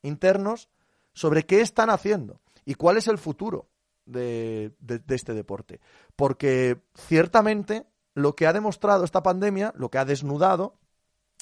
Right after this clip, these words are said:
es una desunión y una desconexión entre todos y una nula o un nulo sentido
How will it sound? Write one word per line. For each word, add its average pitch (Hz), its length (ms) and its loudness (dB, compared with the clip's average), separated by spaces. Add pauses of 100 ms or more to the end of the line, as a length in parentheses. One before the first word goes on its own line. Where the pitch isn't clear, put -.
(140)
es - 220 -4
una 156 420 0 (400)
desunión 147 680 0
y 196 40 -2
una 180 140 0
desconexión 160 840 0
entre 147 260 -6
todos 196 420 0 (320)
y 139 120 -4
una 151 340 2 (320)
nula 175 720 0
o 127 120 2
un 185 260 0
nulo 196 360 -2 (200)
sentido 143 800 -4